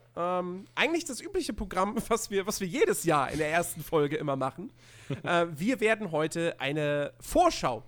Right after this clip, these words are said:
Speaker 1: auf das Videospieljahr zweitausendachtzehn wagen. Wir werden uns anschauen, was kommt alles raus, worauf freuen wir uns, wo sind wir skeptisch und, äh, was wünschen wir uns vielleicht auch noch für dieses Jahr. Denn es gibt ja so ein paar Titel,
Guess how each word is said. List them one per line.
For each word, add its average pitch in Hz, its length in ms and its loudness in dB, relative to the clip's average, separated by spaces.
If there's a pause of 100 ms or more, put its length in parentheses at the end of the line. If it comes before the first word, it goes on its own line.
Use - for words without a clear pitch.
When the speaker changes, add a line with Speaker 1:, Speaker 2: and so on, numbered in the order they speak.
Speaker 1:
auf 214 180 -2
das 196 160 -6
Videospieljahr 175 640 -6
zweitausendachtzehn 143 800 -6
wagen. 120 240 -2
Wir 120 80 -6
werden 185 260 0
uns - 140 -10
anschauen, 156 400 -4 (260)
was 208 300 6
kommt 220 260 0
alles 170 300 -6
raus, 131 300 0 (200)
worauf 240 360 8
freuen 165 340 0
wir 160 120 -2
uns, 151 280 -4 (160)
wo 254 180 6
sind 262 240 2
wir 277 80 0
skeptisch 226 640 0 (320)
und, 185 440 6
äh, - 40 0 (300)
was 254 180 4
wünschen 302 380 2
wir 202 120 0
uns 156 320 -6
vielleicht 170 440 -2
auch 143 140 -12
noch 139 100 -8
für - 100 -10
dieses 139 340 -10
Jahr. 175 200 0
Denn 185 120 -2
es 220 120 -6
gibt 320 140 -6
ja 285 40 -4
so 247 120 -4
ein 214 40 -6
paar 254 300 0
Titel, 247 340 -4